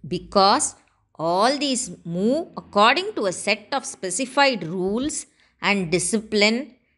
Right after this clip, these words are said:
we must understand that all these have been made and are being motivated and controlled by a supreme intelligence,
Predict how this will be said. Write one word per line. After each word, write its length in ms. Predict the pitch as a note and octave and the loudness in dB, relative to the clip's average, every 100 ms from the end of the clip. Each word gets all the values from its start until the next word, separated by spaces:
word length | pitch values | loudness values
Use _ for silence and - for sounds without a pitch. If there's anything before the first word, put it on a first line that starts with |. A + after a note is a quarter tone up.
| - | -18
we 220 | D#3 G3+ | -4 -2
must 320 | G#3 F#3+ - - | 0 0 -4 -8
understand 800 | F#3+ F#3 A3 A3 - D4 E4+ D4+ | -6 -2 0 0 4 4 4 -2
that 300 | G3 E3+ E3+ _ _ _ _ | -4 -4 -6 _ _ _ _
all 440 | E3 G3+ C4 E4+ A#3+ | -4 2 2 0 -2
these 440 | G#3+ G3+ G3+ - | -6 -6 -6 -4
have 320 | F#3+ E3+ F3 | 0 0 0
been 280 | A#3 D4+ C#4 | -4 -2 -2
made 380 | F3+ F3 F3 - _ _ _ - | -2 -2 -4 -8 _ _ _ -4
and 320 | A#3+ D#4 F4+ | 0 0 2
are 200 | E4 B3+ | 2 2
being 560 | F3+ F#3+ A3 D#4 F4+ B3 | 0 -4 -2 -4 -4 -4
motivated 920 | G3 G#3+ G#3+ C4 C#4 C#4 D#4 E4+ - | -2 -2 -4 0 2 2 4 2 0
and 260 | G3+ F#3 F#3 | -6 -6 -6
controlled 920 | F#3+ F#3+ F#3+ A#3+ D4 D#4 A#3+ E3+ - - | -6 -6 -4 0 2 4 4 0 -6 -8
by 280 | E3+ F3+ - | -4 -4 -4
a 60 | E3+ | -8
supreme 840 | - G3+ - A#3+ C#4 D4 D#4 E4 - | -8 -10 -10 -6 -2 -2 -2 -4 -6
intelligence, 880 | F#3 F#3 E3+ E3 D#3 F3+ A3+ - | -6 -2 -2 -2 -2 -4 -4 -8